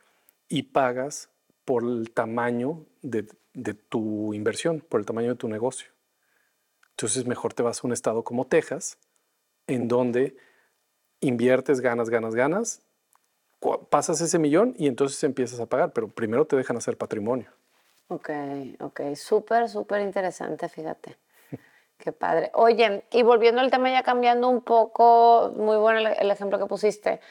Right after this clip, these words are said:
Speaker 2: el tema de los no residentes. Eh, de hecho, bueno, nosotros en el fondo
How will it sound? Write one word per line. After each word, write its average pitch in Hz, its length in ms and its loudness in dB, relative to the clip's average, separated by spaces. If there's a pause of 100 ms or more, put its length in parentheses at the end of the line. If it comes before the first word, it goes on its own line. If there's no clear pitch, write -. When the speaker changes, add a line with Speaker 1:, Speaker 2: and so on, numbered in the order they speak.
(420)
Speaker 2:
el 208 300 4
tema 214 500 6
de 220 220 8
los 214 160 6
no 214 180 4
residentes. 214 1040 2
Eh, 160 480 6
de 175 80 2
hecho, 202 200 0
bueno, 185 200 6
nosotros 175 320 0
en 220 80 4
el 202 80 -2
fondo 190 420 4